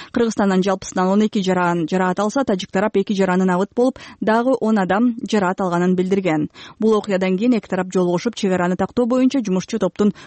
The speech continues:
жолугушууларын жандандыруу макулдашылган. Кыргыз-тажик чек арасынын узундугу тогуз жүз жетимиш чакырымдай болсо, буга чейин анын беш жүз он тогуз чакырымы гана такталган.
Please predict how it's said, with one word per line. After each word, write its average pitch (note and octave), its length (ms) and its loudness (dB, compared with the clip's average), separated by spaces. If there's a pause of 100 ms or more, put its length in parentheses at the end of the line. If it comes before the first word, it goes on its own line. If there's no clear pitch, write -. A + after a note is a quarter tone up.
(120)
жолугушууларын G3+ 880 -2
жандандыруу G#3 540 2
макулдашылган. F#3+ 800 -2
Кыргыз-тажик G3 500 -2
чек G3 160 -4
арасынын F#3 420 0
узундугу F#3+ 360 0
тогуз G3+ 280 2
жүз F#3 160 -2
жетимиш G3+ 400 -2
чакырымдай F#3+ 460 2
болсо, A#3 400 2 (260)
буга G#3 220 0
чейин A3+ 300 0
анын G3+ 200 2
беш G3+ 220 2
жүз A#3+ 160 -2
он G3 100 2
тогуз F#3 220 -2
чакырымы F#3 420 0
гана F3 240 0
такталган. F3 600 -2